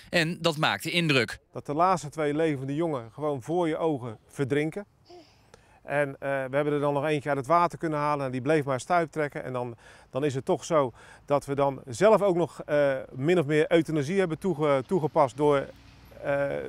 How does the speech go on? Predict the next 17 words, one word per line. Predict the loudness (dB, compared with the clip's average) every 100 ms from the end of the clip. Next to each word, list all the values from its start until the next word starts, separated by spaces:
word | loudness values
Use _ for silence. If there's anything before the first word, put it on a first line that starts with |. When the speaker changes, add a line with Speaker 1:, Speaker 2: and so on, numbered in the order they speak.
| -6
Speaker 2:
de | -4
zwaan | 4 8 8 6 0 -12 -18 -18 -6
een | 0 6
handje | 6 6 4
te | 2
helpen | 6 8 8 2 0 -6 0 6
bij | 8 8
het, | 4 2
eh, | 4 4 6
bij | 6 6
zijn | 4 6
laatste | 8 6 4 -8
strijd. | 4 6 6 4 -6 -18 -18 -16 0
Ja, | 6 8 8
dat | 6 6
hakt | 8 8
erin. | 8 10 8